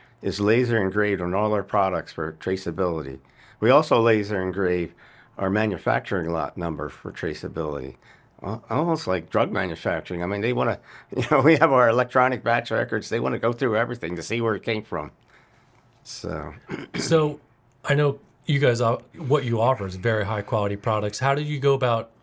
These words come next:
Speaker 2: when you're working with partners to get, bring the steel in the,
Speaker 1: Right.
Speaker 2: that you're manufacturing?
Speaker 1: Mm-hmm.
Speaker 2: How do you assure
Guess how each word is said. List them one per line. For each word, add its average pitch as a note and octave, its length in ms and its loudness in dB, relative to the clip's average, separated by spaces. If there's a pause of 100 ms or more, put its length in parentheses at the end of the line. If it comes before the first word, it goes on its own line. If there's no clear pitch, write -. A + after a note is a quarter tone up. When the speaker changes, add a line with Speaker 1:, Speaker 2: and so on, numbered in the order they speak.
(160)
Speaker 2:
when B2+ 140 2
you're A#2 100 2
working A#2+ 380 0
with G#2 160 -4 (260)
partners A2 440 0
to - 160 -8 (360)
get, A#2 240 -8
bring A2+ 220 0
the G#2 80 -6
steel A2 400 -2
in G#2 220 -2
the, G#2 80 -6
Speaker 1:
Right. F2+ 260 -4
Speaker 2:
that G#2+ 180 -4
you're G2 340 -4
manufacturing? G#2 840 -4
Speaker 1:
Mm-hmm. F#2 280 -6 (420)
Speaker 2:
How C#3 120 2
do C#3 80 -2
you C3+ 140 -2
assure A#2 500 0